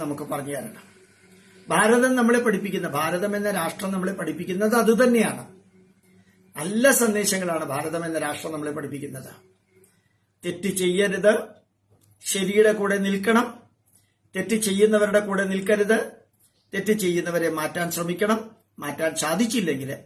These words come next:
നമ്മൾ മാറണം. I am sure that the students will be learning about it and the teachers will be explaining this to them. Spread it to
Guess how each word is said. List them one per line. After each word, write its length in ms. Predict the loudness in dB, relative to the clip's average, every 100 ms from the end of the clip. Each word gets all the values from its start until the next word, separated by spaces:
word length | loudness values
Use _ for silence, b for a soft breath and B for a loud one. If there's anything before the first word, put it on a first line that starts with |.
| _
നമ്മൾ 220 | -10 -6 -6
മാറണം. 540 | -6 -12 -14 -16 _ _ _ _ _ _ _ _ _ _ _ -2
I 80 | -2
am 80 | 0
sure 260 | 2 2
that 180 | 4 4
the 100 | 2
students 380 | 0 -2 -2 -2
will 160 | -2 0
be 120 | 0 0 -4 -2
learning 300 | 2 4 4
about 260 | 4 4 2
it 140 | -2 -8 -20 _
and 140 | -12 -8
the 80 | -6
teachers 340 | -6 -6 -6 -8
will 120 | -8
be 40 | -8
explaining 580 | -8 -6 0 2 2 -2
this 160 | -8 -12
to 80 | -14
them. 160 | -18 -20 _ _ _ b b b
Spread 380 | -8 2 4 4
it 160 | 4
to 80 | 2